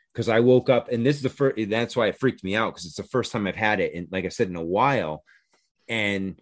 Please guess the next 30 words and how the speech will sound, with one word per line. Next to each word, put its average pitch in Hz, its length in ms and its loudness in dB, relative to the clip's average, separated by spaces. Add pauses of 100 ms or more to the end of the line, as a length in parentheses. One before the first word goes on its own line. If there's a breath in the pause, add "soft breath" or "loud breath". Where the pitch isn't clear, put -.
(920)
it 113 160 -8
was 110 180 -8
so 127 540 2
vivid 104 640 0
that 92 300 -2 (360)
it, 95 200 -10
it 101 240 -12
just - 320 -4
didn't 131 260 2
make 113 220 2
sense. 131 360 -4
Like, 95 160 -8
why 110 280 2
now? 92 500 -2
And 95 80 -6
I 101 60 -2
was 98 160 -4
thinking 135 240 0
about 101 240 -2
everything 143 500 2
I 120 60 2
was 110 180 -2
doing, 98 400 0
you 92 80 -4
know, 101 220 0
was 101 240 -2
it 98 60 -10
something 104 360 -2
I 98 60 -2
was 90 340 -8